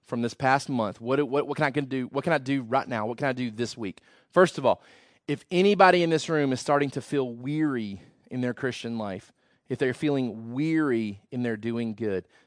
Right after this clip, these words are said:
discuss those weary feelings with your accountability group and spend time praying together. Man, j-, just share that with your accountability group. Talk about the weariness that you feel in any aspect of your life.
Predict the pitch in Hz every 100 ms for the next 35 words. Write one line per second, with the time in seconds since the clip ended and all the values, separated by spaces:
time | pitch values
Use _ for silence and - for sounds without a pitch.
0 | _ 127 - - 135 - 127 120 123 120
1 | - 120 110 107 110 104 98 - 101 98
2 | 101 98 101 95 98 113 101 101 95 101
3 | 85 85 - - - _ _ _ _ _
4 | _ _ _ _ _ _ _ 156 117 _
5 | 127 131 143 139 - 156 170 156 147 139
6 | 127 123 113 110 104 98 90 - _ _
7 | _ _ - 151 175 165 156 147 123 139
8 | 160 165 165 - 131 143 151 - 131 120
9 | 101 120 143 165 196 165 156 - 143 135
10 | 120 131 117 90 -